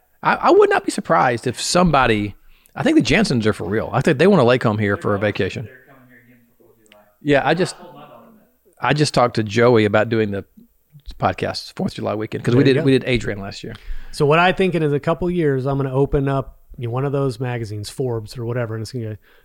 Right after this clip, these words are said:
Speaker 2: top ten fastest growing summer destination
Speaker 1: <laughs>
Speaker 2: spots.
Speaker 1: Lake Gunnersville.
Speaker 2: Gunner-, Lake Gunnersville is gonna be at the top of the list.
Speaker 1: Well,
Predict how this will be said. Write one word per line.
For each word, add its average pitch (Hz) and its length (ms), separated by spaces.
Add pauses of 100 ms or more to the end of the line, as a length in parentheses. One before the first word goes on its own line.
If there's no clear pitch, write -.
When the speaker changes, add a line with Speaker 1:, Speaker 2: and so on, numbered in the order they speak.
(140)
Speaker 2:
top 139 360
ten 131 320
fastest 120 540
growing 120 260
summer 117 340
destination 113 680
Speaker 1:
<laughs> - 20
Speaker 2:
spots. 151 500
Speaker 1:
Lake 135 280
Gunnersville. 123 200
Speaker 2:
Gunner-, - 280
Lake 170 240
Gunnersville 160 420
is 120 80
gonna 147 200
be 143 140
at 135 80
the 139 60
top 131 240
of 123 80
the 113 60
list. 107 280
Speaker 1:
Well, 151 480